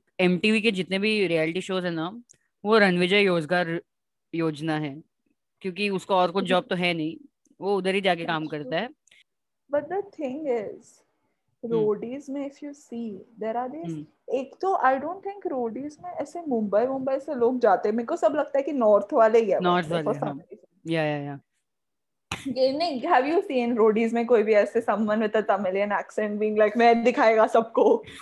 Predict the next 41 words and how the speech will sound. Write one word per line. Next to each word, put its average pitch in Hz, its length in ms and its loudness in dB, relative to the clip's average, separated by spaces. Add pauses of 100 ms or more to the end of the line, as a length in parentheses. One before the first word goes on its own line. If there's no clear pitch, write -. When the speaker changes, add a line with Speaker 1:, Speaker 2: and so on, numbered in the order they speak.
(220)
Speaker 2:
No 285 200 0
ना। - 260 -12 (1900)
Speaker 1:
<laughs> - 1200 -16
नहीं, 330 440 2
Speaker 2:
You 440 100 0
Speaker 1:
एक 302 200 6
Speaker 2:
stick 294 80 0
Speaker 1:
बार 330 100 4
Speaker 2:
to 294 340 4
our 277 120 0 (160)
Speaker 1:
एक 233 180 4
आया 196 200 4
था, 214 160 -2
चिरंजीवी 196 640 0
करके 185 260 -2
आया 175 180 4
था। 147 260 -8 (600)
वो 196 80 -4
हर, 208 220 2
हर 208 200 2
टास्क 196 240 0
में 226 100 -2
लुंगी 185 260 -4
पहन 190 220 0
के 196 80 -2
आता 170 260 -2
था। 165 240 -10 (320)
And 196 120 -2
his 214 140 -2
ta-, 180 220 2
uh, 170 140 0
gang 170 300 0
leader 208 180 -2
was 220 160 -2
like, 208 160 0
"यार, 220 260 2 (140)
मत 202 300 -6
पहना 175 360 -2
कर, 202 180 -4
तुझे 240 280 -4
टास्क 190 380 -2